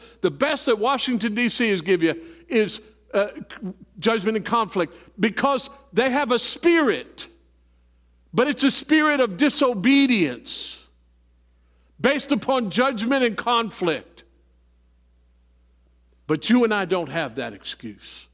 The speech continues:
We don't have that. Because if your heart has been broken and your spirit is contrite and you've cried out to God, God has moved you to cry out, and you believe in the preaching of God's word by the inspiration of the Holy Spirit,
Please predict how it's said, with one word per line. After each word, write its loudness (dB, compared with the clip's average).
We 2
don't -2
have -4
that. -4
Because -4
if -10
your 0
heart -2
has 0
been -4
broken -2
and 0
your 0
spirit 0
is 0
contrite -4
and 0
you've 2
cried 0
out -2
to 0
God, 0
God 2
has 2
moved 2
you 2
to 2
cry 0
out, -4
and -2
you 6
believe 2
in 0
the -2
preaching -2
of -2
God's -2
word 0
by 0
the 0
inspiration -2
of 0
the 0
Holy 2
Spirit, 0